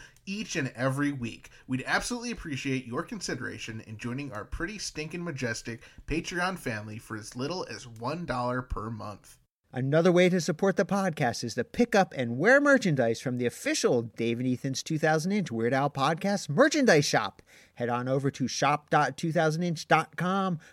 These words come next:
Speaker 2: for t-shirts, tote bags, mugs, face masks, and more.
Speaker 1: Be sure to catch the new video by The Love Songs, where four episode forty-six inch guests Craig Bill Myers cover the song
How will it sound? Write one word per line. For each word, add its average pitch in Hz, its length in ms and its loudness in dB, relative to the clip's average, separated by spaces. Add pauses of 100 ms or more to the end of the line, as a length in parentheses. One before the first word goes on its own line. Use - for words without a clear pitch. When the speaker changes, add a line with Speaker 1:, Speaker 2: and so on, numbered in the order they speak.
Speaker 2:
for 113 120 -6
t-shirts, 147 600 0
tote 170 260 4
bags, 110 420 0
mugs, 160 380 6 (220)
face 233 340 8
masks, 156 420 2 (200)
and 233 380 4 (140)
more. 226 760 6 (580)
Speaker 1:
Be 170 80 -8
sure 262 180 -2
to 254 80 2
catch 214 300 2
the 185 100 -2
new 160 140 -2
video 151 340 -2
by 127 200 2
The 120 120 -2
Love 120 300 0
Songs, 107 400 -4
where 117 80 -4
four 277 560 10
episode 214 420 4
forty-six 208 720 -4
inch 156 240 -6
guests 147 300 -4
Craig 180 420 -4
Bill 180 200 0
Myers 131 380 -4
cover 262 320 2
the 302 120 -4
song 151 420 -2